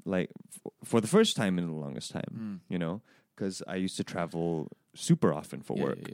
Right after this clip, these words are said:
Speaker 2: yeah.
Speaker 1: like, way often. Like, now looking back at it, it was ridiculous how much I
Speaker 2: <laughs>
Speaker 1: was traveling. <laughs> Like, when I
Speaker 2: Have you
Speaker 1: compare
Speaker 2: ever
Speaker 1: it to
Speaker 2: finished
Speaker 1: now.
Speaker 2: a passport?
Speaker 1: Oh, yeah.
Speaker 2: Yeah.
Speaker 1: Like, twice.
Speaker 2: I've never done that before.
Speaker 1: Yeah, it's crazy. Like, I was
Speaker 2: Yeah.
Speaker 1: traveling so much for work. I took it so for gr-, I just took it for granted. Or,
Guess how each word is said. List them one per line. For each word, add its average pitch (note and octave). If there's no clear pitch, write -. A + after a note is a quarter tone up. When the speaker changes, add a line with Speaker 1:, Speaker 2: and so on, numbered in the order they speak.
Speaker 2:
yeah. -
Speaker 1:
like, F#2
way A#2+
often. D#2
Like, E2+
now G#2
looking G#2+
back A#2
at G#2
it, F2
it F2
was E2+
ridiculous G2+
how C3+
much A#2+
I F3
Speaker 2:
<laughs> -
Speaker 1:
was F3
traveling. D3+
<laughs> -
Like, D3
when F#3
I D#3
Speaker 2:
Have E3+
you -
Speaker 1:
compare D#3+
Speaker 2:
ever F3
Speaker 1:
it -
to D3
Speaker 2:
finished G2+
Speaker 1:
now. F2
Speaker 2:
a -
passport? A#2+
Speaker 1:
Oh, F#4+
yeah. G4+
Speaker 2:
Yeah. A2+
Speaker 1:
Like, G3+
twice. D3+
Speaker 2:
I've C3
never C3
done A2
that G2
before. -
Speaker 1:
Yeah, F#3+
it's -
crazy. E3
Like, C3
I E3
was E3
Speaker 2:
Yeah. F#3+
Speaker 1:
traveling G3
so F#3
much F#3
for C3
work. A#2+
I B2
took C#3+
it C3
so E3+
for C3
gr-, G2+
I A2+
just C3+
took G3
it G#3
for F3+
granted. F3
Or, A2